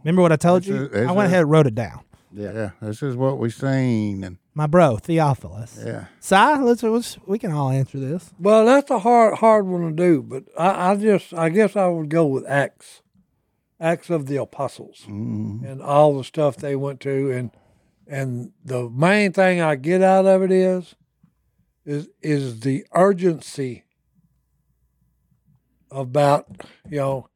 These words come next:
Speaker 4: hearing the message and then obeying it.
Speaker 3: Yeah.
Speaker 4: You know, 'cause the Acts, they didn't fool around.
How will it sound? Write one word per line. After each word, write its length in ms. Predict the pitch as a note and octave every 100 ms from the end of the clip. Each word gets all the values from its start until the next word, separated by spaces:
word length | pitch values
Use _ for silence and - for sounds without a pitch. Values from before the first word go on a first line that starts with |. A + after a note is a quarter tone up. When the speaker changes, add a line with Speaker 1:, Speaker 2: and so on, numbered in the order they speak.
| _ -
Speaker 4:
hearing 300 | F3+ F#3+ F#3
the 60 |
message 520 | E3+ F3 D#3+ E3+ C#3+
and 120 | C#3 D3
then 220 | D3+ C#3
obeying 480 | B2 C3 C#3 A#2 G#2+
it. 100 | _ - _ _ _ _ _ _ _ _ _ - G#2
Speaker 3:
Yeah. 200 | F#2 F2 _ _ _ _ _ _
Speaker 4:
You 60 | D3+
know, 200 | C3 B2 _
'cause 320 | C#3 B2 G#2 _ _ _
the 100 | B2+
Acts, 440 | C3 D#3 F#3+ F#3 -
they 180 | D#3 F#3
didn't 200 | G3+ D#3+
fool 240 | F#3 E3
around. 500 | D3+ D#3 D3 A2+ -